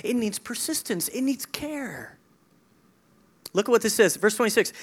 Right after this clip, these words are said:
"If anyone considers himself religious and yet does not keep a tight rein on his tongue, he deceives himself and his religion is <laughs> of no use." You know what this says? You can tell how holy a person is by their language.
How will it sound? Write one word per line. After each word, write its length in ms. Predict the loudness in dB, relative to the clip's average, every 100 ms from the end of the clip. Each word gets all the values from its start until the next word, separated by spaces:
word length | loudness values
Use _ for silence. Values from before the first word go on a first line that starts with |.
| 0
"If 100 | 4
anyone 300 | 6 8 6
considers 340 | 4 2 2
himself 380 | 2 4 4 6
religious 600 | 4 6 6 6 4 4
and 140 | 2 0
yet 160 | 2
does 220 | 4 4
not 160 | 2 0
keep 160 | -2 -2
a 80 |
tight 240 | -2 -2 0
rein 160 | 0
on 80 | 0
his 120 | 0
tongue, 240 | 2 2 0 -8 -4
he 100 | 2
deceives 380 | 4 6 4 4
himself 340 | 2 2 2
and 140 | 0
his 120 | -2 0
religion 540 | 2 2 4 4 4
is 540 | 4 6 6 4 2 -6 _ _ _ _ _ _ _ _ _ _ -4 -2
<laughs> 80 | -2 -4 _ _ _ -8 2
of 220 | 2 4
no 180 | 6 8
use." 520 | 6 0 0 0 -2 _ _ _ _ _ -20 -20 -20 -20 -10 -2
You 100 | 2
know 80 |
what 140 | 2 0
this 100 | 0
says? 260 | 2 0 -6 _ -6
You 120 | -4
can 160 | -2 -4
tell 480 | 0 2 2 0 -4
how 200 | -2 0
holy 380 | 0 -2 0 -2
a 20 |
person 380 | -2 -6 -6 -6
is 220 | -6 -8
by 320 | -12 -6 -4
their 180 | -2 -4
language. 600 | -4 -6 -8 -10 -12